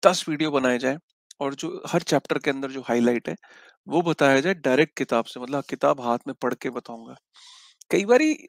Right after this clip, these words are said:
आप ये सोचते हो कि ये सर, ये करने की जरूरत क्या है, इतनी मेहनत क्यों कर रहे हो, क्या इस-, इससे मिलेगा? मुझे ऐसा लगता है सारे लोग इस वीडियो को तो नहीं देखेंगे, टाइम नहीं होता लोगों के पास, लेकिन जो भी, जिसके अंदर भी ल-, सीखने की जिज्ञासा होगी, ललक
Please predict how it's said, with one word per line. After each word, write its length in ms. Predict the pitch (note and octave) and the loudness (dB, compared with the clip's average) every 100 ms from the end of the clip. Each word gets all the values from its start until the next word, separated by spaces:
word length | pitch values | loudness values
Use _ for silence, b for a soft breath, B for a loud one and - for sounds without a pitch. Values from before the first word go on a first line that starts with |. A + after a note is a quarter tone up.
| - | 6
आप 180 | E3+ G3+ | 6 4
ये 80 | |
सोचते 280 | G#3 G3 - | -6 -6 -6
हो 40 | G#3 | -2
कि 100 | G#3 | 0
ये 80 | |
सर, 260 | G3 G#3 G3 E3 | 0 -2 -6 -6
ये 120 | E3+ | -6
करने 320 | - D#3 D#3 | -4 -6 -6
की 100 | D#3 | -6
जरूरत 300 | C#3+ C#3+ C#3+ | -6 -6 -6
क्या 120 | - | -2
है, 40 | C#3 | -2
इतनी 200 | - C#3+ | -2 -4
मेहनत 320 | B2+ B2+ - | -2 -4 -8
क्यों 120 | C#3 | -14
कर 160 | B2+ B2 | -6 -4
रहे 120 | B2+ | -4
हो, 120 | B2 - | -10 0
क्या 240 | C3+ C3 | 4 4
इस-, 300 | C3 B2+ - - - | 2 -2 -12 -14 -12
इससे 200 | - C3+ | -6 -4
मिलेगा? 360 | B2 A#2+ B2 - B B B - | 0 0 0 -8 B B B -4
मुझे 160 | F3+ C#4 | 4 6
ऐसा 140 | D#4 | 6
लगता 280 | A#3 - D3 | 4 2 -2
है 60 | B3+ - _ - | -4 -10 _ -12
सारे 320 | - F3+ E3 G#3 | 0 8 8 8
लोग 180 | A3 | 2
इस 120 | G3+ E3+ | -4 -4
वीडियो 220 | D#3 D#3 | -4 -4
को 80 | E3 | -4
तो 100 | D#3+ | -4
नहीं 180 | C#3 | -2
देखेंगे, 440 | C3+ A#2+ B2 A#2+ C3+ _ - | -2 -4 -6 -12 -16 _ 4
टाइम 240 | C3+ E3+ | 4 4
नहीं 140 | E3 | -2
होता 160 | D#3 C3+ | -4 -6
लोगों 220 | B2+ B2+ | -8 -10
के 140 | C3+ B2+ | -10 -12
पास, 340 | - C3+ - _ b b - | -12 -14 -16 _ b b -10
लेकिन 160 | - | -8
जो 200 | F3 E3+ | -6 -6
भी, 200 | G3 A3 | -6 -6
जिसके 300 | G3 D#3+ - | -4 -4 0
अंदर 180 | F#3 F#3+ | 0 0
भी 120 | F3+ | -2
ल-, 260 | F3+ C#3+ C3 | 0 0 0
सीखने 400 | - C#3 - D#3+ | -4 -8 -6 -8
की 140 | - | -8
जिज्ञासा 600 | D3 C#3+ B2 C3+ A#2+ - | -6 -6 -6 -4 -4 -4
होगी, 240 | C3 A#2+ B2+ | -6 -6 -2
ललक 300 | B2+ B2+ | 2 4